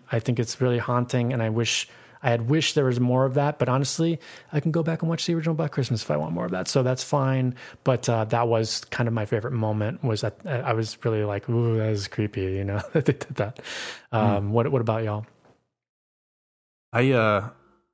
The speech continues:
Speaker 2: we actually didn't talk about this actor, Lucy Curry, who played Lindsay. I
Speaker 1: Hmm.
Speaker 2: think the opening with the,
Speaker 1: Oh,
Speaker 2: uh,
Speaker 1: yeah, that's right.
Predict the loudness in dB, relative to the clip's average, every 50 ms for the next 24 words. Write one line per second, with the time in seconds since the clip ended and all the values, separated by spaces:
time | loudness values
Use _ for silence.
0 | _ _ 2 2 4 4 4 2 2 2 4 4 4 4 4 4 2 2 2 2
1 | 0 0 2 2 2 2 0 0 0 0 0 0 -2 -2 0 0 -2 0 2 2
2 | 2 2 2 2 0 -2 -4 -8 -14 _ _ _ _ _ _ _ _ _ _ _
3 | _ _ _ -4 2 4 4 4 4 4 4 4 2 0 -2 -6 -10 -18 _ _
4 | _ _ _ _ _ _ _ _ 2 4 4 4 4 4 4 4 4 4 4 2
5 | 2 4 4 2 2 0 0 -2 -2 0 2 4 4 4 6 6 4 4 2 2
6 | 0 -2 0 0 0 0 0 0 0 0 0 -2 -4 -6